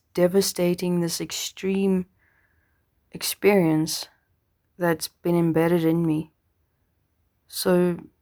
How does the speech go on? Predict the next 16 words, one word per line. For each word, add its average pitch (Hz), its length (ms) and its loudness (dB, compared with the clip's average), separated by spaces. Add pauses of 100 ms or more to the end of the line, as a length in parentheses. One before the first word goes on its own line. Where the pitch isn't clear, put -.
(140)
subconsciously, 185 1080 -2
I'm 190 200 0
probably 180 500 0
already 170 540 0 (520)
prepared, 165 680 0 (760)
even 220 220 4
if 180 220 2
I'm 180 100 0
not 180 160 2
aware 170 380 0
of 165 100 -6
it, - 280 -14 (200)
but 180 60 -6
I'm 196 180 -2
prepared 180 640 -4
for 170 400 -6